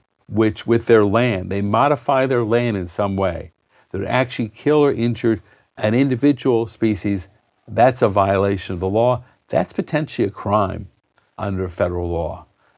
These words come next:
And land use regulation is often the third rail of environmental law. People don't think, a lot of justices and judges don't think, policymakers don't think, the federal government should be in the business of land use regulation and making Section nine apply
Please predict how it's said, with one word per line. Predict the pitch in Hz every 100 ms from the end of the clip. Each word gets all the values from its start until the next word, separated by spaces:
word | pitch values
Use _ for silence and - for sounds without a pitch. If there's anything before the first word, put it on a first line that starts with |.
| _ -
And | 120
land | 123 170 214
use | 113 -
regulation | 143 127 127 120 117 - 110
is | 101 107
often | 117 120 113
the | 107
third | - 120 107
rail | 110 107 82 82 _ _ _ _
of | 101
environmental | 98 101 98 95
law. | 95 87 85 - _ _ -
People | 127 123 110
don't | 107 98
think, | 135 147 - _ _ _ -
a |
lot | 98 95
of |
justices | 95 120 123 127 - 120 101
and | 90
judges | 113 117 123 120
don't | 127 120
think, | 120 127 120
policymakers | 107 110 113 113 110 110
don't | 117 110 -
think, | 117 104 _ _ _ _
the | -
federal | 113 113
government | 113 101
should | - 107
be |
in | 107
the | 110
business | 98
of | 104 92
land | 101 110
use | 117 110 -
regulation | 107 104 110 110 104 120 107 _ - -
and | 104
making | 120 139 147 123
Section | 135 123 - 120
nine | 107 107
apply | 104 - 104 101 98